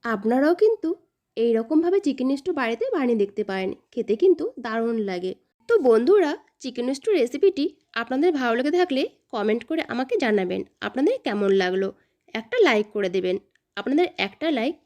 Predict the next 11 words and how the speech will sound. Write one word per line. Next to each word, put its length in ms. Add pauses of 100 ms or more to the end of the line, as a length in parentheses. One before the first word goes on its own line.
(100)
আমাকে 240
পরবর্তী 500
ভিডিও 180
বানাতে 340
অনেক 260
বেশি 240
উৎসাহ 340 (180)
জাগায়। 300 (600)
তো 40 (140)
আজকের 360
মতো 220